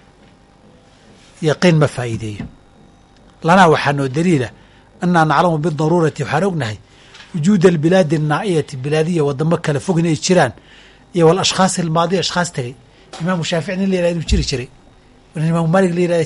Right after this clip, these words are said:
jiri jiray, oo magaalo Maka la yidhahdo ay jirto, oo magaalo New York la yidhahdo iyo Washington iyo London ay jiraan,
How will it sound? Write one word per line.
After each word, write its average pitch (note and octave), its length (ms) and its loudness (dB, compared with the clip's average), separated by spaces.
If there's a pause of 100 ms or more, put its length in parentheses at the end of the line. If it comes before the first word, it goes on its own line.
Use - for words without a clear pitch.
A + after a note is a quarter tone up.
jiri F3+ 180 -4
jiray, B2+ 280 -6 (680)
oo D3+ 60 -4
magaalo E3+ 360 2
Maka E3+ 280 0
la F#3+ 100 0
yidhahdo E3+ 320 -2
ay D3+ 200 -2
jirto, - 260 -8 (680)
oo D#3+ 80 0
magaalo F3 340 4
New F#3+ 300 4
York F3 160 2
la E3+ 80 -2
yidhahdo E3+ 260 2
iyo F3 180 2
Washington E3 440 0
iyo E3 140 0
London E3+ 260 0
ay D#3 140 -2
jiraan, F3+ 360 2